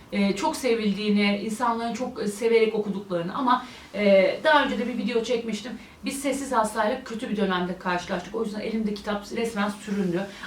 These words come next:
Ama eğer siz, e, böyle psikolojik gerilim kitaplarını seviyorsanız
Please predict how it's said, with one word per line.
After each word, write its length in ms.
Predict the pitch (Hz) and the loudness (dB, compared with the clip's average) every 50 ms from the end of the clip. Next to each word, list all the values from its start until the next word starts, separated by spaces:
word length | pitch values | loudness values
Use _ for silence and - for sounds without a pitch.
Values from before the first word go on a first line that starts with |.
| - - | -2 2
Ama 260 | 226 247 254 254 254 | 4 4 4 2 0
eğer 280 | 240 240 240 226 233 - | 0 2 4 4 4 4
siz, 360 | - - 233 233 226 220 - | 0 -6 -10 -10 -10 -8 -4
e, 400 | 196 196 196 196 196 190 190 185 208 | -2 0 2 2 2 2 2 0 0
böyle 160 | 220 220 208 | -2 -2 -2
psikolojik 480 | - - - - 220 214 214 208 208 | -4 -8 -8 -6 -4 -2 -2 -2 0
gerilim 280 | - 214 208 208 202 - | 2 2 2 2 2 0
kitaplarını 420 | - - 208 196 - 202 196 202 | -4 -4 -4 -4 -2 -2 -4 -4
seviyorsanız 580 | 202 - 214 208 214 220 220 - 202 185 202 254 | -4 -2 -2 0 0 0 -2 -2 -4 -4 -4 -4